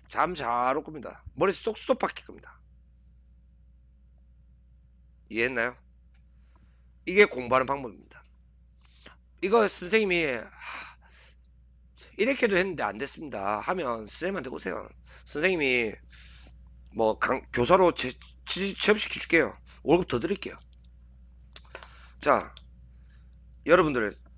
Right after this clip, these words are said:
저만 믿고 따라오세요. 사실 뭐 뒤에도 보시다시피 뭐 교육과정 장관 표창 여덟 개인가, 뭐 노동부 장관까지 표창하고 뭐 상을 많이 받았어요. 근데 뭐 그게 중요한 게 아니고요.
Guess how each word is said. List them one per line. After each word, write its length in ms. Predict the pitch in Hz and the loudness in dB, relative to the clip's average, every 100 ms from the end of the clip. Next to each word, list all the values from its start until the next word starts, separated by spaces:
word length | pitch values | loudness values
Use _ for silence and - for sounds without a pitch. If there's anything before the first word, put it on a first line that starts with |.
| - - - | -20 -20 -8
저만 280 | - 127 165 | 2 4 4
믿고 160 | 180 151 | 2 -2
따라오세요. 460 | 139 135 123 92 - - - - - - - - - - - - - - - - - | -4 -4 -6 -8 -14 -20 -20 -20 -20 -20 -20 -20 -20 -20 -20 -20 -20 -20 -20 -20 -20
사실 640 | - 151 160 160 147 107 - - - - - - - | -4 0 4 6 4 2 -4 -18 -20 -20 -20 -12 2
뭐 300 | 120 120 - | 4 6 2
뒤에도 300 | - 135 151 | 4 6 6
보시다시피 920 | 139 151 - 127 110 - - 135 117 | 4 0 4 4 4 -2 -4 2 2
뭐 180 | 110 113 | 2 0
교육과정 540 | 104 123 135 123 123 113 | 2 0 4 2 2 -2
장관 400 | 104 107 127 127 | -4 2 2 2
표창 320 | 139 - 123 | -2 -4 -2
여덟 200 | 135 160 | 0 -2
개인가, 380 | 110 101 101 110 - | -4 -4 -4 -4 -8
뭐 180 | 104 104 | -6 -2
노동부 460 | 107 110 143 120 | -2 -2 -4 -4
장관까지 480 | 104 104 107 - 107 | -4 -4 -4 -4 -8
표창하고 720 | 120 113 110 110 104 101 98 - - - - - | -8 -4 -2 -2 -4 -6 -10 -14 -18 -18 -20 -8
뭐 220 | 104 98 | -6 -6
상을 300 | - - 196 | -6 -4 -2
많이 160 | 156 113 | 0 0
받았어요. 380 | 147 135 - 57 - - - - - - - - | -2 -8 -10 -14 -18 -20 -18 -16 -16 -20 -20 -18
근데 240 | - - 139 | -8 0 0
뭐 160 | 110 104 | 0 -2
그게 320 | - 117 180 | -2 4 4
중요한 300 | - 117 139 | 2 0 0
게 100 | 107 | -2
아니고요. 380 | 98 127 107 | -4 -6 -8